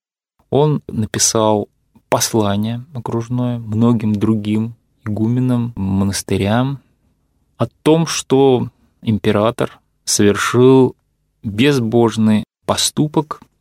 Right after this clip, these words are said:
и, таким образом,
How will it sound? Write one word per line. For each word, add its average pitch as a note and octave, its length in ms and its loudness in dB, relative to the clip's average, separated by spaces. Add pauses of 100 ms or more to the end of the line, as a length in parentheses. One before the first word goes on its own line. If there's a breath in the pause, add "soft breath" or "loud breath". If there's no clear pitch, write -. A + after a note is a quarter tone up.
(720)
и, B2+ 380 0
таким A#2 320 0
образом, A#2+ 760 2